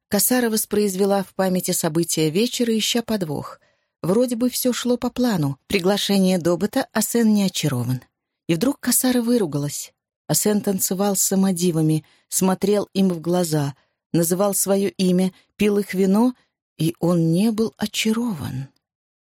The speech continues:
Неудача это была, кошмарная, пугающая удача.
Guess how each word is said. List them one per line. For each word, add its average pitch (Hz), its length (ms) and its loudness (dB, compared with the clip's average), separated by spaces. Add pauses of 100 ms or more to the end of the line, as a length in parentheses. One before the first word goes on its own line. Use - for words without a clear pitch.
(280)
Неудача 165 960 0
это 214 280 -2
была, 196 400 0
кошмарная, 175 840 0
пугающая 185 880 -2
удача. 185 640 -4